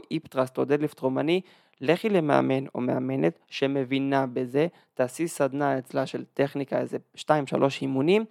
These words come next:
ותרוצי אחרי זה לבד עם תוכנית אימונים שהיא תיתן לך, זה עדיף מאשר לנסות לדוג מכל מיני מאמני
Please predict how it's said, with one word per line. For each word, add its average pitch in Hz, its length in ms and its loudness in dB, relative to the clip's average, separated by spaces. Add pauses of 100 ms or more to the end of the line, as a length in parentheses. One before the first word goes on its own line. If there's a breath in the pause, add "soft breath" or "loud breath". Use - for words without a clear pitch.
(320 soft breath)
ותרוצי 151 500 2
אחרי 147 180 0
זה 143 120 4
לבד 135 300 6
עם 131 80 -2
תוכנית 147 340 -8
אימונים 135 360 -2
שהיא 147 160 -6
תיתן 139 380 0
לך, 175 220 4 (260 soft breath)
זה 127 340 4
עדיף 135 560 -2
מאשר 139 500 2
לנסות 139 560 0 (260 soft breath)
לדוג 139 500 4 (340 soft breath)
מכל 139 300 2
מיני 151 240 2
מאמני 131 400 2